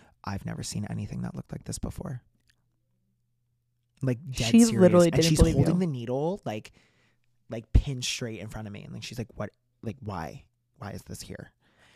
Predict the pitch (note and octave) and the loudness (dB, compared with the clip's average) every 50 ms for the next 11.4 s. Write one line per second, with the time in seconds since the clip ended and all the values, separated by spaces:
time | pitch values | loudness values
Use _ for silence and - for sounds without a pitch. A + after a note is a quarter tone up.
0 | _ _ _ - - C3 C3 C3 C3 C3 B2 - - C3+ C3 A#2+ B2 A#2 A#2 A#2 | _ _ _ -6 -4 -2 -2 0 -2 -2 -2 0 0 2 2 2 0 -4 -6 -6
1 | - A#2+ A#2 - - A#2 A#2+ A#2 A#2 A2+ A2+ A2+ A2+ - - A2+ A2 G#2+ - - | -6 -8 -8 -6 -6 -4 -2 0 0 0 -2 -2 -4 -4 -4 -4 -4 -6 -8 -8
2 | G#2+ G#2+ - - - - _ _ _ _ _ _ - B2 B2 A#2+ B2 - A#2 - | -12 -10 -10 -10 -10 -12 _ _ _ _ _ _ 4 4 4 4 4 0 0 -2
3 | - - B2 A2+ A#2+ A2+ A2+ A2+ A#2+ A2+ A2+ A2 A2 G#2+ G#2+ - - A2+ A2 G#2 | -2 -2 -2 0 0 -2 -2 -2 -2 -2 -2 -2 -2 -4 -4 -4 -4 -4 -4 -4
4 | G#2 A2+ - - - - - A2 A2 A#2+ - - - - - - - - - - | -6 -8 -8 -6 -6 -4 -2 -2 -2 -4 -6 -14 -20 -20 -18 -12 -12 -10 -8 -10
5 | - - - G#2 G2+ - G#2+ G#2 G#2 - - - - A#2 - - A2 G#2+ G#2 - | -10 -6 -6 -6 -6 -4 -6 -6 -6 -6 -8 -8 -8 -8 -6 -6 -6 -6 -6 -6
6 | - - A#2+ - - - - - A#2 A2 - - - - - - - - - C3 | -6 -8 -8 -8 -8 -8 -8 -8 -8 -8 -8 -10 -8 -8 -8 -8 -6 -6 -8 -8
7 | C3+ - _ _ _ _ _ _ _ _ _ - A#2+ A2+ - A#2 G#2+ A2+ A2+ A2+ | -8 -12 _ _ _ _ _ _ _ _ _ -2 -2 -2 -2 -4 -4 -4 -6 -6
8 | A2+ - - - C#3 C#3 C3+ C3 B2+ - _ _ _ _ _ _ _ _ _ _ | -6 -6 -6 -4 -2 -2 -2 -4 -4 -8 _ _ _ _ _ _ _ _ _ _
9 | _ - C3 C3+ - C#3 C3 B2+ C3 B2+ C3 C3 C#3 C#3 B2+ C3 B2 A#2+ A#2 A2+ | _ -2 0 0 0 0 -2 -2 -2 0 0 0 0 0 -2 -2 -4 -4 -2 2
10 | - - - A2+ G#2 G2 G#2+ G2+ - - - A#2+ A#2 G#2+ G2+ G2 F#2+ - F#2 E2+ | 2 2 0 0 -8 -10 -12 -10 -10 -10 -8 -8 -8 -10 -10 -12 -12 -12 -12 -12
11 | C2+ - - - - E2+ F#2 G#2 | -14 -12 -12 -12 -12 -12 -12 -14